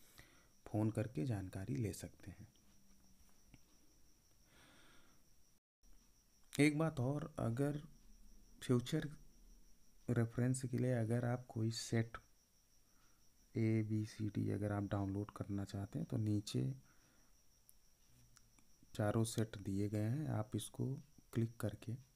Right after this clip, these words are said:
kindly click here question paper set code A, तो आप यहाँ पे click करके set A को download कर सकते हैं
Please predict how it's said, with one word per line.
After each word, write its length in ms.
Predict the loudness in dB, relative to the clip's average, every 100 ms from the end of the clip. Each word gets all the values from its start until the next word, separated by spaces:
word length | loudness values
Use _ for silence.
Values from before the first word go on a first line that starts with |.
| _ -20 -20 -20 -20 -20 -20 -6
kindly 440 | 2 4 4 4 2 4
click 200 | 2 2 0
here 220 | 0 0 -4
question 340 | -4 -4 -4 -4
paper 320 | -8 -6 -6 -6
set 280 | -6 -6 -6 -12 -20 -20 -6
code 280 | -4 -4 -6 -6 -2
A, 80 | -2 -6 -16 -20 -12 -6
तो 80 |
आप 200 | -6 -2
यहाँ 160 | -2 -2 -4
पे 60 | -2
click 220 | 0 0 0
करके 380 | -4 -2 -4 -4 -6 -20 -20 -20 -20 -20 -20 -20 -20 -20 -20 -6
set 300 | 2 4 4
A 100 | 2
को 360 | 2 0 0 -4 -4
download 460 | -2 0 0 -2 -2
कर 80 | -6
सकते 340 | -4 -8 -6 -6
हैं 180 | -6